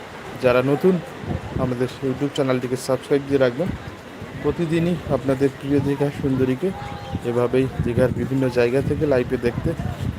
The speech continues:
আমাদের সাথে জুড়ে থাকবেন। সরাসরি দেখলেন এতক্ষণ নিউ দীঘার সৈকত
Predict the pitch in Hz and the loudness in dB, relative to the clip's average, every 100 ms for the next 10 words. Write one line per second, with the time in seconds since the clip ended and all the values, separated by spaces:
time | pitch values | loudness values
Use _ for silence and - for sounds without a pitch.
0 | 127 131 131 - 135 123 131 139 143 139 | -4 -2 -2 0 -2 -2 0 0 2 2
1 | - 175 190 - - - - - - 147 | 2 -2 -2 -6 -4 -2 -2 -4 0 2
2 | 139 - 143 139 139 147 143 139 - 165 | 4 2 2 2 2 2 0 0 -2 -2
3 | 165 135 123 127 131 127 - - - - | 0 0 2 4 4 2 -4 -12 -10 -10
4 | - - - 143 139 147 | -8 -8 -2 0 2 0